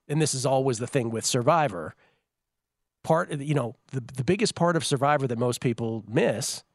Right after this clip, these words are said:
the average person who's playing Survivor for the first time, let's say, is they're like, "Oh, uh, I'll, I'll take the,"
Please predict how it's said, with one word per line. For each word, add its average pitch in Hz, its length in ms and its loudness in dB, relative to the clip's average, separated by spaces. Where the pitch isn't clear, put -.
the 113 140 -6
average 135 260 -2
person 135 220 0
who's 113 80 -4
playing 123 180 0
Survivor 117 280 -2
for 117 100 -8
the - 80 -10
first - 240 -4
time, 185 260 0
let's 113 200 -2
say, 98 180 -4
is 90 260 -8
they're 185 120 4
like, 147 120 0
"Oh, 277 200 2
uh, 233 60 2
I'll, 196 360 2
I'll 170 120 2
take 175 180 2
the," 147 220 0